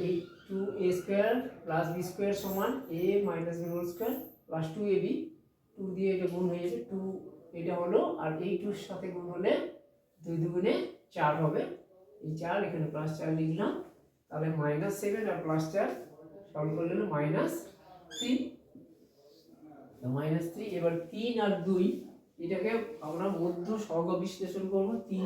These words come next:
দুগুণে ছয়, তিন into দুই লিখতে পারি, তিন দুগুণে ছয়, তাহলে এটাকে ছয়, তিন মাইনাস, এখানে যেহেতু চিহ্নটা মাইনাস আছে, প্লাসে মাইনাসে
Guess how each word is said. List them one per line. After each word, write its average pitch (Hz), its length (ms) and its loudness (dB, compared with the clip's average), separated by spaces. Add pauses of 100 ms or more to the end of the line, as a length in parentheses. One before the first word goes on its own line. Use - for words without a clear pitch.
দুগুণে 196 280 4 (100)
ছয়, 208 200 0 (600)
তিন 208 280 4 (640)
into 185 180 0 (100)
দুই 202 200 6
লিখতে 202 280 2
পারি, 202 200 4
তিন 196 140 2
দুগুণে 190 200 0 (100)
ছয়, 202 220 2 (1000)
তাহলে 156 240 -2
এটাকে 180 300 2
ছয়, 175 180 2 (120)
তিন 220 160 0 (140)
মাইনাস, 196 380 4 (480)
এখানে 180 260 -4
যেহেতু 196 240 0 (680)
চিহ্নটা 196 380 -2 (100)
মাইনাস 185 360 2
আছে, 160 140 0 (100)
প্লাসে 170 380 2 (180)
মাইনাসে 165 420 2